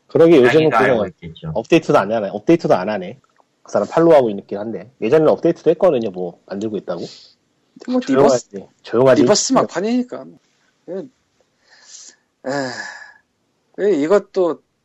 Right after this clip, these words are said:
Speaker 3: 이 양반이 아이작 본편은 또 아이제프를 안 넣었는데 리버스 넣었다고 그러던데.
Speaker 1: 그 사람이 넣은 게 아니고 니칼리스 넣은 거 아닐까요?
Speaker 3: 뭐 그럴 수도 있긴 하겠는데,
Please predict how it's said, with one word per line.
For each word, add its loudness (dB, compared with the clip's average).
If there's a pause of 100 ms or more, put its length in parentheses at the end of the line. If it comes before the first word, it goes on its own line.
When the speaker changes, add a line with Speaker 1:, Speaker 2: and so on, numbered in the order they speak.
(300)
Speaker 3:
이 -8
양반이 -2
아이작 -6
본편은 -10
또 -10
아이제프를 -6
안 -10
넣었는데 -12
리버스 -10
넣었다고 -4
그러던데. -12 (1040)
Speaker 1:
그 -18
사람이 2
넣은 4
게 4
아니고 0
니칼리스 -4
넣은 -4
거 -8
아닐까요? -14 (220)
Speaker 3:
뭐 -20
그럴 0
수도 -6
있긴 -4
하겠는데, -4